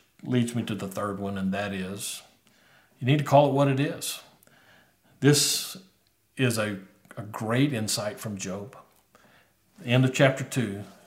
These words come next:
those friends go and they don't say anything. Job doesn't say anything for seven days, seven nights. But Job eventually says, "I have something to say." So call it what it is. And those people that are in your life,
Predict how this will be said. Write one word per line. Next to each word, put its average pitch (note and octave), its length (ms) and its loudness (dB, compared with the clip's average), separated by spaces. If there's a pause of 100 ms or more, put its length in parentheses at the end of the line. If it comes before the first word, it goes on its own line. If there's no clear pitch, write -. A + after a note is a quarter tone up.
(380)
those B2+ 180 0
friends A#2 320 -2
go A2 200 0
and G#2 160 -4
they A2+ 120 0
don't A2 160 -6
say G#2+ 160 -6
anything. G#2 420 -4
Job B2+ 220 2
doesn't G2 160 -6
say G#2+ 100 -8
anything G2 200 -10
for F#2+ 100 -10
seven A2 400 -6
days, F#2+ 360 -10
seven A#2 380 0
nights. G#2+ 460 -12 (1040)
But G2 120 -8
Job A#2+ 200 2
eventually G#2+ 460 2
says, F#2+ 520 -4 (320)
"I - 60 -6
have A#2 120 -2
something G2 220 -4
to F#2 60 -10
say." C#2+ 300 -12 (1400)
So - 160 -8
call A#2 240 4
it B2 60 4
what B2+ 140 2
it B2 120 2
is. B2 420 -6 (760)
And F#2+ 100 -6
those G2+ 180 -4
people A#2+ 260 0
that G#2 160 -6
are G2+ 80 -4
in B2+ 140 4
your D#3 160 2
life, G2+ 680 -8